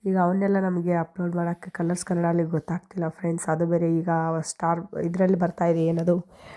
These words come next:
ಆ, Jio ಸಿನಿಮಾದಲ್ಲಿ ಬರ್ತಾಯಿದೆ. So, ಅದು ಮಂತ್ಲಿ ಮಂತ್ಲಿ ಪೇ ಮಾಡಬೇಕು, but ಲೈವ್ ಎಲ್ಲ ನೋಡ್ಬೋದು. ಆದರೆ ಮುಂಚೆನೇ ನೋಡೋಕ್ಕಾಗಲ್ಲ. ನಿಮಗೇನಾದ್ರು ಗೊತ್ತಿದ್ರೆ ಹೇಳಿ. But ಅದರಲ್ಲಿ ಸೀರಿಯಲ್ಸ್ ಎಲ್ಲ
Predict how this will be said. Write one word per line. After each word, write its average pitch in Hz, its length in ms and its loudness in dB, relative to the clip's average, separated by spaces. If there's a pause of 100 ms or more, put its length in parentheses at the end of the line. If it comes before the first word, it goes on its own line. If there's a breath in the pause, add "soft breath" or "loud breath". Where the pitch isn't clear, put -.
(340 loud breath)
ಆ, 175 280 0
Jio 175 280 4
ಸಿನಿಮಾದಲ್ಲಿ 170 680 0
ಬರ್ತಾಯಿದೆ. 165 760 -2 (680 soft breath)
So, 175 160 2
ಅದು 185 300 4
ಮಂತ್ಲಿ 175 320 2
ಮಂತ್ಲಿ 208 240 2
ಪೇ 196 240 0
ಮಾಡಬೇಕು, 180 520 -2
but 196 300 -4
ಲೈವ್ 180 260 6
ಎಲ್ಲ 190 160 2
ನೋಡ್ಬೋದು. 180 520 2 (200)
ಆದರೆ 180 580 0 (300)
ಮುಂಚೆನೇ 185 480 2
ನೋಡೋಕ್ಕಾಗಲ್ಲ. 170 920 0 (640 loud breath)
ನಿಮಗೇನಾದ್ರು 185 540 4
ಗೊತ್ತಿದ್ರೆ 170 400 2
ಹೇಳಿ. 165 220 2
But 175 320 0
ಅದರಲ್ಲಿ 175 480 2
ಸೀರಿಯಲ್ಸ್ 185 480 -2
ಎಲ್ಲ 170 120 0